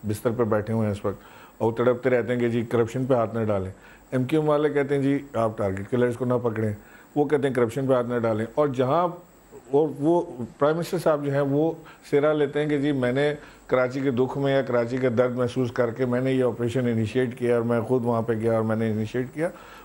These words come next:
उसके बाद जब People's Party pressure देती है, जरदारी साहब pressure देते हैं कि जी,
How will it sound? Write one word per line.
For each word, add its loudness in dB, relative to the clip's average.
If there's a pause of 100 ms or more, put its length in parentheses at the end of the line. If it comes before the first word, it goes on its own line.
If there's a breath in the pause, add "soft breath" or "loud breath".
(120 loud breath)
उसके 0
बाद 2
जब 0
People's -2
Party 0
pressure 0
देती 2
है, 2
जरदारी 2
साहब 0
pressure 0
देते 0
हैं 0
कि 2
जी, 0